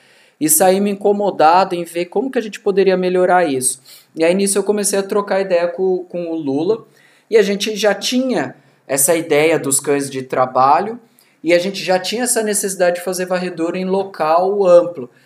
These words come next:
A gente só não tinha ligado as duas coisas, assim. E aí nisso surgiu a ideia: será que se a gente adotar um cão e tentar treinar pra isso, vai dar resultado? E aí a gente começou a fazer esse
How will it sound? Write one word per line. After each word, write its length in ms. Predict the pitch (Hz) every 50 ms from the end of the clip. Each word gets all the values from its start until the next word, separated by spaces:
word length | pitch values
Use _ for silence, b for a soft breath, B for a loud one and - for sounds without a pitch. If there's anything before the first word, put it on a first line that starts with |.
| b b b
A 100 | 123 135
gente 240 | 135 185 196 196
só 160 | - - 202 202
não 240 | 202 226 285 320
tinha 360 | 302 - - 269 247 254 254 247
ligado 580 | 233 202 180 - 220 - - 240 - 254 233
as 160 | 208 185 185
duas 340 | - 190 185 214 262 262 -
coisas, 640 | - - - 190 190 180 165 151 131 127 135 127 131
assim. 440 | 135 131 - - - 139 127 120 b b b b b b b b b b b b
E 100 | 139 160
aí 160 | 165 180 196
nisso 260 | 196 202 208 202 - 202
surgiu 360 | - - 220 208 196 208 214
a 60 | 214
ideia: 480 | 214 196 - 185 180 180 185 175 180 B B B B B
será 320 | - - - 208 247 262
que 160 | 262 262 254
se 160 | 240 - - 240
a 60 | 226
gente 180 | 220 208 -
adotar 400 | 214 202 202 190 190 - 180 180
um 80 | 180 170
cão 460 | 165 - - 165 170 180 180 170 143
e 60 | 135
tentar 640 | 135 - - 147 143 139 143 - 147 151 160 165 165
treinar 640 | 165 - - 151 147 143 139 135 139 147 156 156 -
pra 180 | - - 123 123
isso, 340 | 135 151 160 160 - 127
vai 160 | 123 127 131 131
dar 200 | 123 143 156 160
resultado? 800 | 160 143 135 127 135 120 113 - - 151 170 170 165 143 - - b b b b b b b -
E 100 | 185 190
aí 80 | 190
a 60 | 190
gente 180 | 190 196 190 -
começou 340 | 208 196 196 190 190 196 185
a 40 | 190
fazer 300 | 190 180 175 170 175 175
esse 320 | 170 - - 180 175